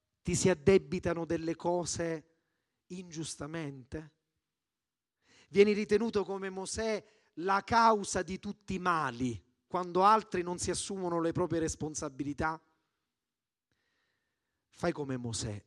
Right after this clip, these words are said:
rivolgiti al Signore. Parlane con Dio, in altre parole. "Signore, senti cosa hanno detto? Mi vedi in questa situazione? Signore, tu capisci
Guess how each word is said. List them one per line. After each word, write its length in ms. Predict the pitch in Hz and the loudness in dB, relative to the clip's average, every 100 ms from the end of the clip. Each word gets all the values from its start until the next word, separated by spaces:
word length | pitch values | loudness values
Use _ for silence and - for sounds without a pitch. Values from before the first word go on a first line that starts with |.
| _ _ _ | _ _ _
rivolgiti 580 | 135 139 147 127 120 123 | -8 -4 -2 -4 -10 -8
al 80 | |
Signore. 640 | - - 110 101 98 98 - _ _ _ _ _ _ _ _ | -8 -8 -10 -14 -14 -18 -20 _ _ _ _ _ _ _ _
Parlane 460 | 190 202 170 156 | 4 4 2 0
con 240 | 143 143 131 | -2 -2 -2
Dio, 500 | 120 113 110 92 _ | -4 -4 -6 -10 _
in 140 | 127 | -12
altre 240 | 131 117 127 | -10 -8 -8
parole. 480 | 113 101 - - _ _ _ _ _ _ _ _ | -8 -10 -16 -20 _ _ _ _ _ _ _ _
"Signore, 460 | - 151 170 156 123 | -12 -6 -2 -2 -4
senti 400 | - 170 143 127 | -6 -8 -8 -8
cosa 240 | 123 123 | -8 -8
hanno 140 | 123 | -8
detto? 460 | 131 131 - - - _ _ _ _ _ _ _ _ - | -10 -10 -12 -18 -20 _ _ _ _ _ _ _ _ -8
Mi 200 | 135 147 | -6 2
vedi 320 | 175 165 131 | 2 2 -2
in 80 | 135 | -6
questa 280 | 131 - | -8 -8
situazione? 800 | 120 143 131 - - 160 147 139 _ _ _ _ _ _ _ _ _ | -10 -8 -8 -8 -8 -10 -12 -18 _ _ _ _ _ _ _ _ _
Signore, 720 | - - 190 202 185 - _ _ _ _ _ _ _ _ | -6 -2 2 2 2 -4 _ _ _ _ _ _ _ _
tu 120 | - 202 | -6 -4
capisci 800 | 160 - 196 139 - - 127 | -2 -2 -4 -4 -6 -6 -8